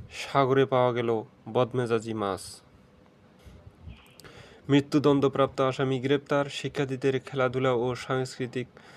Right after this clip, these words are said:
অনুষ্ঠানে ব্যস্ত রাখতে হবে। আঠারো বছর পর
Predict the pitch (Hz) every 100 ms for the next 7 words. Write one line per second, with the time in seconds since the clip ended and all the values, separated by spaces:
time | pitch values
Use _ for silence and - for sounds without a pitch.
0 | - - - 131 135 - - 127 123 117
1 | 123 - 139 135 - 143 135 139 147 -
2 | - - - - - 123 123 147 143 131
3 | 127 - 139 127 127 123